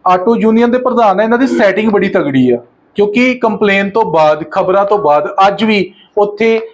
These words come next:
ਬਕਾਇਦਾ ਪਰਚੀਆਂ ਕੱਟ ਕੇ ਆਟੋ ਚਲਾਏ ਜਾਂਦੇ ਨੇ। ਕਿਉਂਕਿ ਇਹਨਾਂ ਦੇ ਜੇ ਕਈ ਸੁਣੀ ਗੱਲ ਕਰੀਏ, ਸੁਣ 'ਚ ਇਹ ਵੀ ਆਇਆ ਵਾ ਕਿ ਇਹ ਆਪ ਕਹਿੰਦੇ ਨੇ ਕਿ ਸਾਡਾ ਹਿੱਸਾ ਉੱਤੋਂ ਤੱਕ ਜਾਂਦਾ ਵਾ।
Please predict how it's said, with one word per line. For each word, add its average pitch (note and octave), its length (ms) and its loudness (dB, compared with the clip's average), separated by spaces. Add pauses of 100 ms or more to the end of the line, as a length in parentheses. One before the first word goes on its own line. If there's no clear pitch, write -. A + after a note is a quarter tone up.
(160)
ਬਕਾਇਦਾ F3+ 400 0
ਪਰਚੀਆਂ F#3+ 420 -2
ਕੱਟ F#3 240 -4
ਕੇ E3+ 120 -2
ਆਟੋ D3+ 220 -2
ਚਲਾਏ C#3+ 300 0
ਜਾਂਦੇ A2+ 320 0
ਨੇ। A#2 120 -2
ਕਿਉਂਕਿ F#3 280 0
ਇਹਨਾਂ A3 260 0
ਦੇ A#3 180 0 (120)
ਜੇ G3 120 0
ਕਈ G3+ 260 0
ਸੁਣੀ F#3+ 280 0
ਗੱਲ D3+ 240 0
ਕਰੀਏ, C3 400 0 (380)
ਸੁਣ A3 360 0
'ਚ - 140 -6
ਇਹ G#3 260 2
ਵੀ B3 140 0
ਆਇਆ G3+ 240 4
ਵਾ G#3 100 2
ਕਿ A3+ 240 2
ਇਹ A3+ 60 2 (120)
ਆਪ E3 280 2
ਕਹਿੰਦੇ F3+ 300 0
ਨੇ G3 80 0
ਕਿ F#3+ 60 -4
ਸਾਡਾ F3 300 -2
ਹਿੱਸਾ F3+ 300 -2
ਉੱਤੋਂ C#3 280 -2
ਤੱਕ C#3 200 -2
ਜਾਂਦਾ C#3 360 2
ਵਾ। E3 220 -2